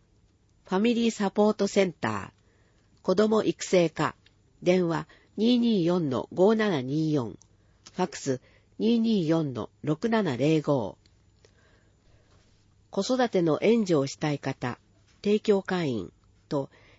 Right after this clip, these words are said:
援助の依頼をしたい方、依頼会員を会員とした組織により、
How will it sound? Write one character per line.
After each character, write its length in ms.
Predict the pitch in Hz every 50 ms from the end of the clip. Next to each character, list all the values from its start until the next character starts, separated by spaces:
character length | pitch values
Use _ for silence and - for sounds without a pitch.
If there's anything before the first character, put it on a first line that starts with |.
| _ _ -
援 200 | - 226 247 233
助 120 | 208 185
の 80 | 151 135
依 100 | 135 143
頼 260 | 151 170 190 196 190
を 60 | 185
し 140 | 185 - -
た 120 | - 170 165
い 60 | 156
方、 400 | - - 147 - - 131 123 - _ _ _ _ _ _ _ _ _
依 80 | - 175
頼 220 | 185 196 202 196
会 260 | 190 - 190 185 170 143
員 240 | 120 113 104 101 - _ _ _ _ _ _ _
を 220 | - 139 139 143 - _ _ _ _ _ _ _
会 300 | - - 185 196 214 220
員 180 | 208 202 196
と 160 | 190 - 175
し 140 | 180 170 -
た 200 | - 170 156 - - -
組 140 | - 202 190
織 200 | - - - 147
に 100 | 123 113
よ 80 | 107 107
り、 160 | 117 117